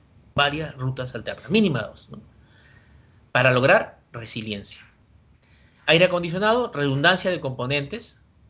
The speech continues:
Telecomunicaciones, multiruta también. Y clase cuatro, tolerante a fallas.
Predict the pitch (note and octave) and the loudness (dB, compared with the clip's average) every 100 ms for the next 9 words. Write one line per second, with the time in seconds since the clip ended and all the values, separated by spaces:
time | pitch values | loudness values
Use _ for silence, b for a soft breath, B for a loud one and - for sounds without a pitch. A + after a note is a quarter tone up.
0 | _ _ _ _ D#3+ D3 D3+ D#3 D#3+ D#3 | _ _ _ _ 2 2 2 0 0 0
1 | G#3+ G#3 D3 D3+ B2+ B2+ B2 B2 - G#2+ | 0 0 -2 -2 -2 -2 -4 -6 -6 -10
2 | G2+ F#2+ G2 - - _ _ _ - A#2 | -10 -18 -20 -20 -20 _ _ _ -6 0
3 | F3+ F#3 G#3+ E3+ D#3 G3+ - A2 F#2+ G#2+ | 0 2 4 4 2 -10 -12 -10 -6 -6
4 | D#3 F3 C3+ F3 | -2 0 -2 -6